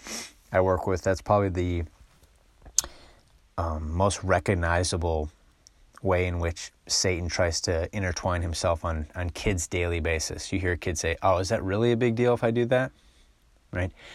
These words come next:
The downplaying of sin. Is sin really a big deal? Did God really say that? And so here we take the first lesson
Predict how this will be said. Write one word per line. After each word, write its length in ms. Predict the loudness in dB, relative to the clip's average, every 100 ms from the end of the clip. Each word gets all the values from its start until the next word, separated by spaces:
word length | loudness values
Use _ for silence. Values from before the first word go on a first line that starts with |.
| -12 -4
The 80 | -2
downplaying 1040 | 2 2 2 -2 -2 -2 0 -2 -2 -6 -10 -20 -20 -12 -2
of 200 | -2 0
sin. 500 | -4 -2 -2 -4 -8 -12 -6
Is 140 | -4
sin 360 | 0 2 2 2
really 300 | 2 2 2
a 60 |
big 220 | 2 2 2
deal? 340 | 2 2 -2 -10 _ -4
Did 180 | -2 2
God 180 | 2
really 460 | 2 0 0 0 -2
say 300 | -2 0 0
that? 240 | 0 -2 -8 _ -20 -20 -20 -14 -8
And 100 | -2
so 120 | 0
here 160 | 2
we 100 | 2
take 200 | 2 -2
the 80 | -4
first 380 | -2 0 0 2
lesson 480 | 4 4 0 -4